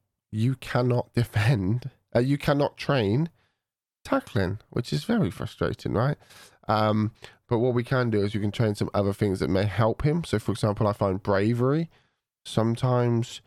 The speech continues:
um, it can kind of, ne-, for me, negate the fact that you can't actually get that better. But you can also do just defensive mu-, uh, positions. So if his tackling's not grand, so he's got eleven tackling at the moment at age of twenty, right?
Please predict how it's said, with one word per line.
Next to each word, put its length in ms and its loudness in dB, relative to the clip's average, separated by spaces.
um, 680 2
it 160 -2
can 180 -2
kind 300 0
of, 300 -6
ne-, 240 -2
for 140 -2
me, 260 4
negate 520 0
the 80 -2
fact 300 -2
that 160 0
you 120 0
can't 320 -2
actually 360 -4
get 140 -2
that 160 0
better. 400 0
But 280 2
you 120 0
can 120 2
also 180 0
do 160 0
just 220 -4
defensive 440 0
mu-, 160 2
uh, 120 2
positions. 460 0
So 140 2
if 120 -2
his 100 -2
tackling's 420 -2
not 160 0
grand, 280 0
so 80 0
he's 100 0
got 120 2
eleven 440 2
tackling 400 0
at 80 0
the 60 0
moment 280 2
at 60 2
age 240 2
of 80 -2
twenty, 460 -2
right? 240 0